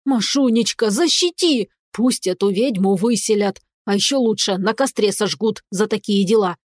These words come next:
И вообще, племяша, спой ей это, как там было? Забыл! А! Ох, что ж ты страшная такая, ты такая страшная!"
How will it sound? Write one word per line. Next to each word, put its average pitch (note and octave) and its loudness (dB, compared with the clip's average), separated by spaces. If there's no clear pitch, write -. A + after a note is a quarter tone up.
И G3+ -4
вообще, F#3 -2
племяша, G3+ -2
спой - 0
ей A3 2
это, F#3+ -4
как B3+ -2
там G#3 0
было? G#3+ 2
Забыл! G3 -2
А! C4 2
Ох, D#4 -2
что D#4 -4
ж - -2
ты F4 0
страшная C4+ 0
такая, B3 0
ты G3+ -8
такая C4 0
страшная!" B3+ -2